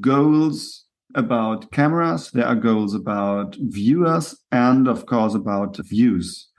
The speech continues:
For the views, it's, it's quite simple. I want to, uh, have all countries of the world. I want to have one of the first stereo photos available, so from maybe,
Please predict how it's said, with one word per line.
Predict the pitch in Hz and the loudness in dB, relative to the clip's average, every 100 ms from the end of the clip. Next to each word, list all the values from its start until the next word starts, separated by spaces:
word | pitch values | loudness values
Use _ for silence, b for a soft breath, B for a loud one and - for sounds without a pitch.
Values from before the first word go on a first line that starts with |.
| b b b - | b b b 0
For | 127 | 0
the | 117 | 2
views, | 156 220 233 | 2 2 4
it's, | 180 151 - - | 0 -2 -6 -4
it's | 131 - | -4 -4
quite | - 123 110 110 | -4 0 0 -2
simple. | - 147 185 170 139 139 - | 0 0 2 2 2 2 -2
I | 135 120 117 | -2 0 2
want | 107 110 113 113 - - | 2 4 2 2 -6 -4
to, | 110 104 101 107 - | -2 0 0 -2 -4
uh, | 104 98 - | -2 -2 0
have | 117 104 104 101 92 104 - - _ _ - | 0 2 2 0 -2 -6 -8 -12 _ _ -2
all | 110 101 | 2 2
countries | 226 123 123 139 117 | 2 0 2 2 2
of | 92 | -2
the | 104 | -2
world. | 98 110 160 185 - _ _ _ _ b b b b _ - | 0 0 0 -6 -18 _ _ _ _ b b b b _ 0
I | 113 | 4
want | 117 113 | 4 4
to | 113 | 0
have | 104 107 95 95 92 85 147 _ _ _ _ | -2 -2 -2 -2 -2 -4 -10 _ _ _ _
one | - 104 98 | -2 2 2
of | 92 - | 0 -4
the | 92 90 | -6 -6
first | - - 123 127 147 - - | -12 -2 2 2 2 -2 -12
stereo | - 131 127 139 143 | 0 2 4 2 0
photos | 147 135 143 147 135 | 0 0 2 0 0
available, | 104 110 143 135 139 | 0 0 0 0 0
so | 135 - 110 104 | -2 -2 -4 -4
from | - 107 101 101 101 101 | -4 0 2 4 4 2
maybe, | 101 101 101 104 101 | 2 -2 -2 -2 -2